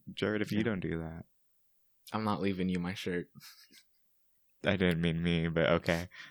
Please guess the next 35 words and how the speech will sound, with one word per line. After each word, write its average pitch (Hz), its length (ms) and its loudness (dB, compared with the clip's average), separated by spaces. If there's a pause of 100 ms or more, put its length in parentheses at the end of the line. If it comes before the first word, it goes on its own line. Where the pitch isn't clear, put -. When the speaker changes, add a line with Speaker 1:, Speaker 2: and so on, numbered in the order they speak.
(420)
Speaker 2:
Oh. 117 360 0 (600)
Whoops. 92 500 -6 (640)
<laughs> 170 1040 0 (800)
Um, 110 400 0
but 113 80 0
yeah, 107 140 4
basically 110 320 2
he's 110 120 0
jealous 104 240 4
of 110 140 0
it 104 120 -2
'cause 101 340 0 (720)
during 107 300 6
the 104 80 4
night 95 320 0
she - 140 -6
got 87 160 -2
super 95 220 -4
sweaty, 90 520 -2
as 87 240 -2
sick - 300 -2
people 90 300 -2
do. 87 300 -4 (580)
So 95 500 2
she 101 180 0
washed 95 560 2 (220)
her 101 140 4
clothes 82 540 -2 (520)
and 101 160 2
then 98 80 2
just 90 200 -4
put 104 200 2
on 95 260 2
Tsubaki's 87 680 -4
shirt 90 480 0